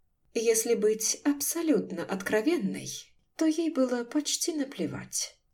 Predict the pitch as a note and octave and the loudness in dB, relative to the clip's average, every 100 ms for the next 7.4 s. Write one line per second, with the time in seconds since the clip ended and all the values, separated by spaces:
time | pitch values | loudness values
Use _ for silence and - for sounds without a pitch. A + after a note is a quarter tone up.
0 | _ G3 F#3 E3+ E3 E3+ F3 F3 F3+ F3+ | _ 4 4 4 0 0 4 4 4 4
1 | B3+ A3+ C#3+ C#3 - - _ D#4 D#4+ D4 | 4 2 -2 -6 -8 -14 _ -2 0 -4
2 | F#3+ - - _ _ _ _ _ _ _ | -4 -8 -20 _ _ _ _ _ _ _
3 | F4 E4 - - - C4 B3+ D#4 C4+ A3 | 0 0 -2 -8 6 6 8 6 6 6
4 | A3 G#3 G#3 G3 F#3+ G3 F#3+ - D4+ - | 4 4 4 2 2 0 0 4 4 4
5 | - - - - C4+ D4+ C#4+ C4 - A#3 | -2 -4 -4 -2 4 6 6 4 4 4
6 | A#3+ A#3+ A#3 D4+ F#4 A#3 D#3+ F#3 B3 - | 6 6 6 6 6 6 2 2 -2 0
7 | D3 D#3+ F#3 - | 0 -2 -6 -8